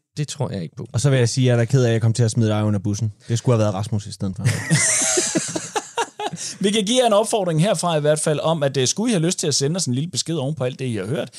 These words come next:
Speaker 3: eller bare sådan af ren nysgerrighed, så, øh, så giv jo skrive til os. Og hvor
Speaker 1: Ja.
Speaker 3: er det, de kan det, Gatti?
Speaker 1: Jamen, øh, vi er at finde på, øh, Facebook eller Instagram. I kan bare søge på Specialklassen. Der er, der er lidt af, af, af os.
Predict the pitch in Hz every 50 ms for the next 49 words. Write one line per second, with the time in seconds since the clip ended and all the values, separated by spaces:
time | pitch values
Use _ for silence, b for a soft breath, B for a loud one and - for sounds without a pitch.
0 | B B B B 143 139 131 - 127 127 127 - 127 107 - 117 120 113 120 143
1 | 190 - - 135 117 113 127 135 - - - - 185 180 165 139 117 107 101 107
2 | 107 107 - - 113 143 214 185 127 - - 123 180 - - - - 170 - -
3 | _ - 123 123 156 180 175 180 175 165 147 160 170 175 180 170 165 165 170 -
4 | - - - 277 277 277 262 247 247 240 233 233 226 220 214 208 208 202 170 165
5 | 190 202 202 190 175 165 147 127 - - 143 139 131 123 - 165 175 190 208 170
6 | 165 147 139 127 117 107 98 98 95 - - 123 156 - 175 131 117 104 110 175
7 | - - - - 196 196 196 185 175 165 - 160 - 135 131 127 - 143 139 -
8 | 123 - - 107 - 143 - - - 202 202 - 185 165 185 180 165 - 214 -
9 | 101 180 175 170 170 - 165 - - - - 92 92 - 156 151 151 151 143 139
10 | 147 - - - - 156 147 143 131 123 117 - - - 131 123 - - 113 113
11 | - - 101 123 - - - - -